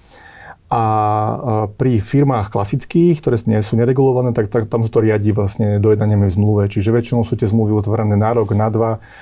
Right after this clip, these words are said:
ale vždy akoby ku kalendárnemu roku. Čiže výpovedné lehoty sú dva, tri mesiace alebo jeden mesiac.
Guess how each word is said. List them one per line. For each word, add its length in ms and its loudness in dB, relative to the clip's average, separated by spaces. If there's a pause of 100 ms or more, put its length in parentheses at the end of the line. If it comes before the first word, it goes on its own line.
(140)
ale 160 0
vždy 240 2
akoby 240 0
ku 160 -2
kalendárnemu 720 0
roku. 400 0
Čiže 320 0 (400)
výpovedné 400 0
lehoty 320 0
sú 160 -2
dva, 320 -2
tri 240 -2
mesiace 480 0
alebo 320 0
jeden 240 0
mesiac. 400 0